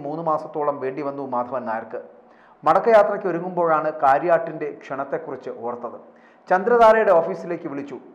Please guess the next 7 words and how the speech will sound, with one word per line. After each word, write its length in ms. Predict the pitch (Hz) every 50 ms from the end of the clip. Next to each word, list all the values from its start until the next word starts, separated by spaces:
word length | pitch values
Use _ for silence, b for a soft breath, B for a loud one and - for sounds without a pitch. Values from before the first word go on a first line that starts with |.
| - 139
താൻ 120 | 139 143 143 139
മദ്രാസിലെത്തുന്ന 640 | 139 139 151 165 165 165 165 156 143 - 147 143
വിവരം 460 | 131 127 131 135 135 131 117 - 117 117
അറിയിച്ചു. 360 | 117 117 107 - - 131 - - _ _ _ b b b b b b b b 131
മദ്രാസിൽ 460 | 143 143 180 196 190 196 220 214 196
വണ്ടി 260 | 170 165 165 170 202
ഇറങ്ങുമ്പോൾ, 580 | 202 190 185 185 180 175 175 185 180 160 -